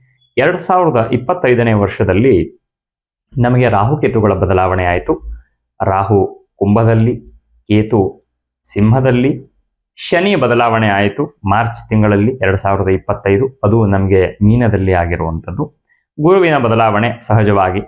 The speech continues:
ಏಪ್ರಿಲ್ ತಿಂಗಳಲ್ಲಿ ನಮಗೆ ಮಿಥುನದಲ್ಲಿ ಗುರುವಿನ ಸಂಚಾರ ಆಗ್ತಿರುವಂಥದ್ದು.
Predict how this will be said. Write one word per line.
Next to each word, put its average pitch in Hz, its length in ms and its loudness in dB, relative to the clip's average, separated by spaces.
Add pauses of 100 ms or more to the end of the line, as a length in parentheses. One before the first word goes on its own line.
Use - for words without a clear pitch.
ಏಪ್ರಿಲ್ 101 360 0
ತಿಂಗಳಲ್ಲಿ 95 600 -2
ನಮಗೆ 87 500 -8 (720)
ಮಿಥುನದಲ್ಲಿ 113 720 0
ಗುರುವಿನ 107 300 0
ಸಂಚಾರ 87 380 -4
ಆಗ್ತಿರುವಂಥದ್ದು. 82 1040 -8